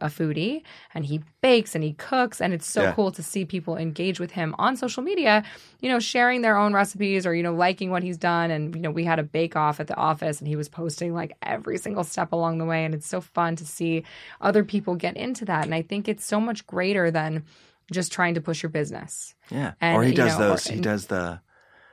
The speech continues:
Speaker 2: the blankets.
Speaker 1: Yes, quilting.
Speaker 2: Quilting.
Speaker 1: He does.
Speaker 2: I
Speaker 1: He
Speaker 2: mean,
Speaker 1: does that too.
Speaker 2: the most amazing
Speaker 1: I know.
Speaker 2: quilts I've ever seen.
Speaker 1: Pretty unbelievable, right?
Speaker 2: Yeah,
Speaker 1: And so
Speaker 2: totally
Speaker 1: you get to see
Speaker 2: unbelievable.
Speaker 1: insight into somebody else's,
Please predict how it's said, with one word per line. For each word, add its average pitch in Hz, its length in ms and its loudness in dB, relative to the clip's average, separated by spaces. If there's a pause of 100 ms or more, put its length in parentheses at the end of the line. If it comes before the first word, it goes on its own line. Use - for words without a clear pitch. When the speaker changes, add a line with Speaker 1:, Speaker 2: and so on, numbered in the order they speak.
(460)
Speaker 2:
the 92 80 -2
blankets. 95 560 -2
Speaker 1:
Yes, 208 400 0
quilting. 214 480 -2
Speaker 2:
Quilting. - 420 0
Speaker 1:
He 196 120 -2
does. 196 340 -2
Speaker 2:
I 220 60 2
Speaker 1:
He - 60 4
Speaker 2:
mean, 214 140 2
Speaker 1:
does 180 180 0
that 185 140 -6
too. 214 100 -2
Speaker 2:
the - 80 4
most 226 300 2
amazing 104 480 0
Speaker 1:
I 95 60 0
know. 98 100 -4
Speaker 2:
quilts 101 200 -4
I've 90 220 -6
ever 90 200 -6
seen. 92 340 -6
Speaker 1:
Pretty 214 220 0
unbelievable, 196 480 -4
right? 165 240 -4
Speaker 2:
Yeah, 90 240 -2 (280)
Speaker 1:
And 208 100 0
so 240 80 4
Speaker 2:
totally 220 140 6
Speaker 1:
you - 40 4
get 240 60 4
to 208 60 0
see 202 80 2
Speaker 2:
unbelievable. 220 320 0
Speaker 1:
insight 214 340 0
into 175 200 -2
somebody 175 400 0
else's, 160 540 2